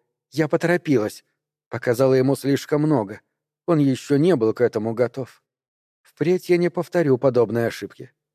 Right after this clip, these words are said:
А тут ещё эта проклятая толстуха подвернулась. Тэмми, как её там.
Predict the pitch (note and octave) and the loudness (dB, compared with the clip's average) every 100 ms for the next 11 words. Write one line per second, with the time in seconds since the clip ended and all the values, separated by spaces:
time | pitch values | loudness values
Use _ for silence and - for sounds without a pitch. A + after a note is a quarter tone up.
0 | _ _ _ A#2+ C#3+ C3 B2+ C3+ B2 C#3 | _ _ _ -6 -4 -2 -2 -2 0 -2
1 | - _ _ _ - C#3+ C3+ C#3 C3 C#3+ | -4 _ _ _ -2 0 2 2 4 2
2 | F3 E3 - B2 - A#2 C3 C3 C3 B2 | 4 0 2 0 0 0 0 2 2 0
3 | C3 - _ _ _ _ _ - D3+ A#2+ | -4 -8 _ _ _ _ _ 2 2 2
4 | A#2+ - _ C3 A2+ A#2 G#2 G2+ F2 | -2 -6 _ -4 -2 -2 -2 -6 -8